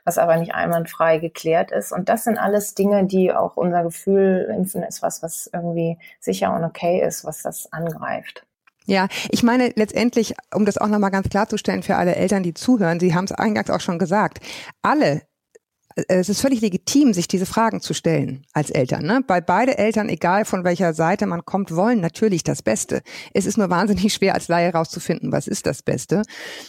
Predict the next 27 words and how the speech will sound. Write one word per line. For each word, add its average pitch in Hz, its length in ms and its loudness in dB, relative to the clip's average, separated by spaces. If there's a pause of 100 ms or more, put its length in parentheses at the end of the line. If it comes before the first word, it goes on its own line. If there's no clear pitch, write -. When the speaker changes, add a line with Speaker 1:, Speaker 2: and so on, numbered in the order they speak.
(200)
Speaker 2:
Ähm, 180 380 2
und 185 180 0
da 175 60 4
ist 175 140 0
eben, 185 400 0
genau 170 240 0
wie 185 60 2
Sie 175 100 0
sagen, 170 360 0
die, 175 120 -2
die, 175 320 2
das - 200 -2
Vertrauen 170 400 0
in 196 80 0
die 175 100 0
Behörden, 180 360 2
die 185 100 0
mir 175 100 0
dieses 170 260 -2
oder 180 120 2
jenes 170 240 -2
empfehlen, 170 440 0
eben 170 160 0
sozusagen 165 360 -2
die 165 100 0
erste 175 240 0
Voraussetzung. 170 640 0